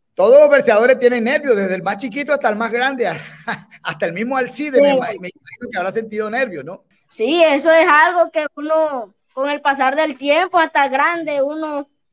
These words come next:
Speaker 2: pero uno después ya llega el momento en que ya se va acostumbrando de ver a la gente y ya llega el momento en que uno ya se sube a la, a una tarima tranquilo, sin, tranquilo, con la mente fresca, dispuesto a dar lo mejor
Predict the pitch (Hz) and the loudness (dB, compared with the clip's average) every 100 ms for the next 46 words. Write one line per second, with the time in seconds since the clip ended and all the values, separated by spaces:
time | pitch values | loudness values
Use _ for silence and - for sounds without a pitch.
0 | _ _ - 285 294 285 311 359 403 330 | _ _ -4 0 2 2 2 2 2 4
1 | 330 339 330 330 339 330 330 302 302 311 | 2 4 -2 0 0 0 -2 -4 -6 -6
2 | 320 320 269 269 285 277 277 269 262 277 | -6 -4 -2 -2 -2 0 0 -2 -2 -6
3 | - 269 247 247 330 330 285 262 269 277 | -4 -4 0 0 0 0 0 0 2 2
4 | 269 330 339 285 254 254 277 294 302 294 | -2 -6 -8 -6 -4 -2 -2 -4 -6 -6
5 | 294 294 320 302 277 277 277 311 302 277 | -6 -6 -6 -2 -4 -2 -4 -6 -6 -4
6 | 269 277 285 262 262 277 277 269 285 294 | 0 0 0 0 0 -2 -2 -2 -2 -6
7 | 302 - _ _ _ - 277 269 254 330 | -8 -10 _ _ _ -2 0 0 0 0
8 | 339 330 302 285 254 233 196 185 185 _ | 2 2 2 -2 -2 -4 -8 -10 -14 _
9 | _ _ _ _ _ _ 285 294 302 440 | _ _ _ _ _ _ -2 -2 0 0
10 | 415 320 285 247 226 190 - 262 262 262 | 2 4 2 0 -4 -6 -4 0 2 2
11 | 285 320 294 302 381 - 277 262 262 262 | 2 0 2 2 0 0 0 0 0 2
12 | 277 349 285 262 262 269 285 277 262 269 | 2 0 -4 -2 -2 -2 -2 -2 -2 -4
13 | 226 | -6